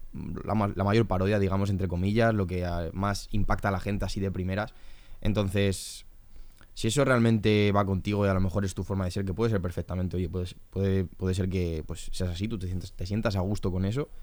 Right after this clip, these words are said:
y haciendo eso realmente seas tú, pues, adelante, estupendo. Pero si realmente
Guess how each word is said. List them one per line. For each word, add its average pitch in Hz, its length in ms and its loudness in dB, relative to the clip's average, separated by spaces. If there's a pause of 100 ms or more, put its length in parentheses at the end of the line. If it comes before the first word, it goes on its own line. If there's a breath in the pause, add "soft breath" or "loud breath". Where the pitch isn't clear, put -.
(140)
y 110 120 0
haciendo 98 340 0
eso 104 120 -2
realmente 98 440 0
seas 92 200 -2
tú, 120 140 -6
pues, 85 220 -8 (640)
adelante, 90 420 -2 (360)
estupendo. 87 480 -4 (800 soft breath)
Pero 95 260 2
si 92 320 -2
realmente 113 760 2